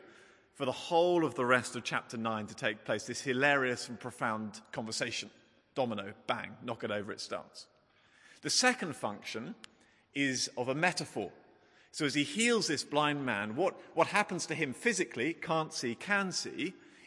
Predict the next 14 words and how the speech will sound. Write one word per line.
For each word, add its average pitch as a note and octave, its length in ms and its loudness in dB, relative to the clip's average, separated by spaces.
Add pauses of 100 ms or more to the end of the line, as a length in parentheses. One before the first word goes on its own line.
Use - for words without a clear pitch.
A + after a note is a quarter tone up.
is C#3+ 140 0
a D3+ 80 2
metaphor D#3+ 640 0
for C3+ 140 -8
what C3 220 -2
Jesus D3 300 -2
promises D3+ 420 -2
to A#2+ 120 -8
do A#2 120 0
to A#2 160 -6
any C3+ 220 0
of A#2 100 -2
us - 520 -2 (380)
spiritually. G#2 800 -4